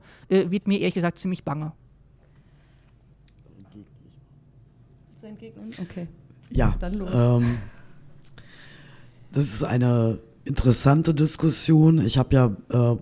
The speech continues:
Speaker 3: bewusst keine Personennamen ins Spiel gebracht. Ähm,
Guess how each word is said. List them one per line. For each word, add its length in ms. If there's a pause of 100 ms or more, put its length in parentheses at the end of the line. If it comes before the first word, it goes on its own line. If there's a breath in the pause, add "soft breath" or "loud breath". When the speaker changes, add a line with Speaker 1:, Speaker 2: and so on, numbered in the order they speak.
(140)
Speaker 3:
bewusst 580
keine 240
Personennamen 880
ins 220
Spiel 400
gebracht. 580 (800 loud breath)
Ähm, 600